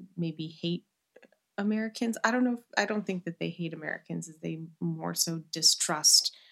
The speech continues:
um, Americans, but they distrust people generally. Um,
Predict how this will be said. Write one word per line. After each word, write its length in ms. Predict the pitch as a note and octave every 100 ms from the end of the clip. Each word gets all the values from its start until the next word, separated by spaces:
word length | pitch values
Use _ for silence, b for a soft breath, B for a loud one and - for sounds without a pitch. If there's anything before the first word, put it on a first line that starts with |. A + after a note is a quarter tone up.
| b b
um, 440 | - - - F#3 F3 -
Americans, 480 | E3+ D#3 D3+ E3 D#3+
but 200 | F3 E3
they 240 | F#3+ F3 _ -
distrust 540 | G#3 - - D4 -
people 440 | - A3 G3 F3+ F3
generally. 840 | - - E3 D#3+ D3+ D3 C#3+ C3 -
Um, 320 | D#3+ D3+ D3